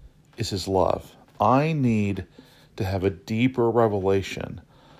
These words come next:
of his everlasting, unrelenting, um, nothing but good love toward me, and especially as it's revealed in his finished work on the cross, how he,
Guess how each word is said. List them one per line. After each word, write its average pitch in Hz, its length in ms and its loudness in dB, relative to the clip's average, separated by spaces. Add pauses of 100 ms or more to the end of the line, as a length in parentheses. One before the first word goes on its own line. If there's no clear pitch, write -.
(140)
of 98 160 -4
his 104 460 -2 (360)
everlasting, 104 1000 2 (800)
unrelenting, 107 1080 0 (720)
um, 95 280 -6 (280)
nothing 120 580 2
but 107 300 0
good 101 420 2 (440)
love 104 440 4
toward 98 340 -4
me, 90 440 -6 (680)
and 92 80 -6
especially 127 540 2
as 98 140 -2
it's - 160 -8
revealed 101 480 0
in 90 80 -2
his 92 160 -8
finished 98 360 -6
work 104 220 -6
on 95 60 -8
the 90 100 -6
cross, 95 380 -4
how - 80 0
he, 131 560 -6